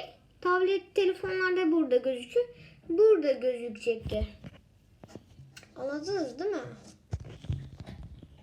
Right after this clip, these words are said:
Like atmayı unutmayın. Bir de ona hatta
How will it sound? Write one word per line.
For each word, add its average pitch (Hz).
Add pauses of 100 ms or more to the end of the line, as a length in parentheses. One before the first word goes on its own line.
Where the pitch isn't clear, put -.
(1900)
Like 302
atmayı 294
unutmayın. 311 (560)
Bir 330
de 370
ona 370 (1300)
hatta 466